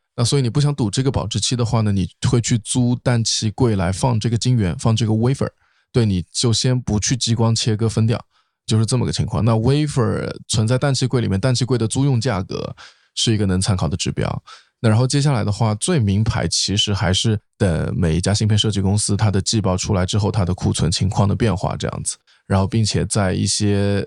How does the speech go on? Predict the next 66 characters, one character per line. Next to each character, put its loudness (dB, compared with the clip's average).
大 2
的 2
晶 0
圆 2
厂， -4
它 0
也 2
有， -2
像 2
在 2
台 0
湾 2
上 0
市 -2
的 2
话， 0
他 2
们 0
很 -2
多 0
都 0
有 0
每 0
月 2
自 -6
愿 2
披 0
露。 0
那 2
每 2
月 2
自 0
愿 0
披 0
露 0
的 -2
话， -2
这 -2
也 -2
能 0
看 0
到 0
一 0
些 -2
M 0
O 0
M 0
的 0
变 0
化 -6
这 -6
样 -8
子。 -6
就 2
是 0
更 2
多 2
的 0
都 0
会 0
在 -2
公 -2
开 2
数 -2
据 -2
里， -8